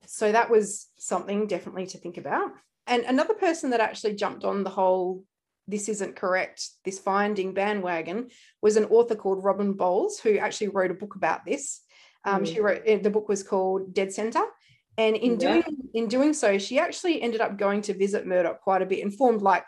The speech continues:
Speaker 1: not a, not a relationship as in romantic, but, like, she became friendly with him and
Speaker 2: Yeah,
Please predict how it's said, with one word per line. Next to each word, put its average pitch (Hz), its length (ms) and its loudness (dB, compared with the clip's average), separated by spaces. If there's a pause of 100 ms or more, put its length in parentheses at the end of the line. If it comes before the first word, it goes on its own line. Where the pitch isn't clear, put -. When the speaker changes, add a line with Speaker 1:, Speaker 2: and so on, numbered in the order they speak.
(280)
Speaker 1:
not 370 160 2
a, 277 120 6
not 247 140 4
a 220 60 6
relationship 202 640 0
as 190 100 -4
in 185 140 -2
romantic, 185 520 -2
but, 185 140 0
like, 208 220 2
she 285 160 -2
became 208 340 -2
friendly 208 400 0
with 180 220 -4
him 170 260 -8
and 185 380 -6
Speaker 2:
Yeah, 226 260 4